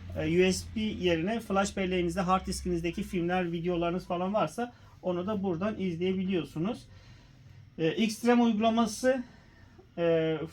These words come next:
Free I P T V dışında kendiniz varsa I P T V'niz, burada, e, kullanıcı adı, şifre ve size verilen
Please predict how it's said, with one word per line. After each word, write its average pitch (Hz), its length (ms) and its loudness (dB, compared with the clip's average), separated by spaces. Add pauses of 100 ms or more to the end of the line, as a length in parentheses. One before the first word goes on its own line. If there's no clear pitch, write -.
(100)
Free 208 400 4
I 185 60 -4
P 214 160 -8
T 208 160 -4
V 214 180 -4 (160)
dışında 175 440 0 (300)
kendiniz 185 880 -2
varsa 175 440 2
I 147 60 -8
P - 120 -14 (100)
T 151 120 -6
V'niz, 214 260 -4 (240)
burada, 190 360 0 (140)
e, 151 100 -6 (400)
kullanıcı 180 340 0
adı, 180 120 -4
şifre 180 320 -4
ve 170 240 -2 (200)
size 175 300 -4
verilen 156 340 -4